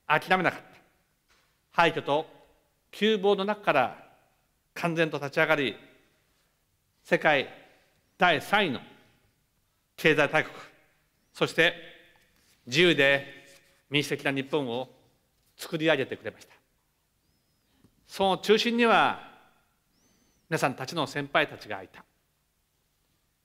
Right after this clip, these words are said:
未曾有の国家的な危機を前に、祖国の復興に身を尽くし、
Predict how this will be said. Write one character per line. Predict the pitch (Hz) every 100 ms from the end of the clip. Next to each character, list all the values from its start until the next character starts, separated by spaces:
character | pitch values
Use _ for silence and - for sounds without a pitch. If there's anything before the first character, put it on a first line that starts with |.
| _
未 | 139
曾 | 165
有 | 147
の | 127
国 | 143
家 | 139
的 | 147 156
な | 147
危 |
機 | - 160
を | 139
前 | 170 143
に、 | 95 - - _ _ _ _ _ _ _ _
祖 | - 226
国 | 202
の | 156
復 | - -
興 | - 165
に | 165
身 | 156 170
を | 185
尽 | -
く | 240
し、 | - 165 98